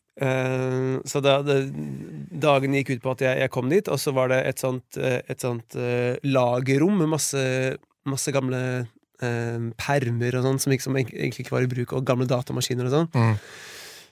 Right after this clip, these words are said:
Speaker 1: Eh, som var, som var helt, eh, i enden av, eh,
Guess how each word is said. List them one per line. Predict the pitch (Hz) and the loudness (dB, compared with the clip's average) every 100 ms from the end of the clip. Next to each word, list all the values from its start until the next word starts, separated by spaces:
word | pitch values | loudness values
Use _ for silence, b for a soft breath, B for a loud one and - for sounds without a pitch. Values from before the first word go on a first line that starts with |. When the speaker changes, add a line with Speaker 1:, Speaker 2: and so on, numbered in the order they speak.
| _ - | _ 4
Speaker 1:
Eh, | 156 151 | 6 8
som | 143 160 | 6 8
var, | 151 160 151 | 8 6 2
som | 160 | 4
var | 147 143 | 6 6
helt, | 147 139 - | 4 0 -2
eh, | 147 151 160 | 0 2 2
i | 214 160 156 | 4 4 6
enden | 139 135 | 4 4
av, | 131 127 | 2 2
eh, | 135 131 131 | 2 4 2